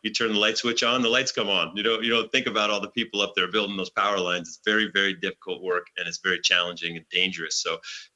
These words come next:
for me to be able to take some of that and bring it to the public and go fly helicopters at an air show and show people what it can do,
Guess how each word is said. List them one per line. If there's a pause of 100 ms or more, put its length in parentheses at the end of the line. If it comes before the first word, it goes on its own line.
(160)
for
me
to
be
able
to
take
some
of
that
and
bring
it
to
the
public
and
go
fly
helicopters
at
an
air
show
and
show
people
what
it
can
do,